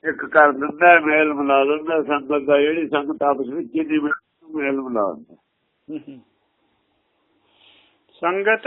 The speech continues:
Speaker 2: ਇੱਥੇ ਮਨ
Speaker 1: ਉਹ
Speaker 2: ਚਿੱਤ ਦੀ ਹੈ ਜੀ?
Speaker 1: ਮਨ ਚਿੱਤ ਦੀ ਸੰਗਤ ਵੀ ਹੈ, ਬਾਹਰਲੀ ਸੰਗਤ ਵੀ ਹੈ।
Speaker 2: ਅੱਛਾ ਜੀ।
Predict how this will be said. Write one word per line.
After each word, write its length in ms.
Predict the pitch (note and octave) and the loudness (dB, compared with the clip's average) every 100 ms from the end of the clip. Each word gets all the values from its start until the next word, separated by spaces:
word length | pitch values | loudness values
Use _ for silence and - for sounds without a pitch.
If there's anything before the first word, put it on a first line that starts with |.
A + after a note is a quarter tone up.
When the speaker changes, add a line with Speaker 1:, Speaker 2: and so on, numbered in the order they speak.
| G#3+ | -4
Speaker 2:
ਇੱਥੇ 240 | G3+ - A3 | -4 -2 -2
ਮਨ 240 | G#3 G3+ | 2 0
Speaker 1:
ਉਹ 60 | F3 | 0
Speaker 2:
ਚਿੱਤ 220 | - - | -6 -12
ਦੀ 220 | G#3+ A3+ | -6 0
ਹੈ 60 | A3+ | 0
ਜੀ? 160 | A3 A#3 _ _ _ _ _ _ _ _ _ _ _ _ _ _ _ A2 | 0 -14 _ _ _ _ _ _ _ _ _ _ _ _ _ _ _ -4
Speaker 1:
ਮਨ 220 | A#2 B2+ | -2 -2
ਚਿੱਤ 260 | G#2+ B2 D3+ | -6 -8 -6
ਦੀ 240 | D3+ D3+ | -6 -6
ਸੰਗਤ 400 | C3 C#3+ D3 C#3 C#3 | -6 -6 -4 -4 -4
ਵੀ 200 | D3 E3 | -4 0
ਹੈ, 280 | F3+ F#3 E3+ | 2 2 4
ਬਾਹਰਲੀ 500 | D3+ C#3+ D#3 E3+ D3+ | 6 6 6 0 0
ਸੰਗਤ 340 | D3+ C#3+ C#3+ D3+ | -2 -4 -6 -4
ਵੀ 200 | D#3 D#3 | 0 2
ਹੈ। 340 | D3+ D3 B2 F2+ _ _ _ C#3 | 4 2 0 -6 _ _ _ -14
Speaker 2:
ਅੱਛਾ 200 | - D3+ | -10 -10
ਜੀ। 160 | B2+ | -10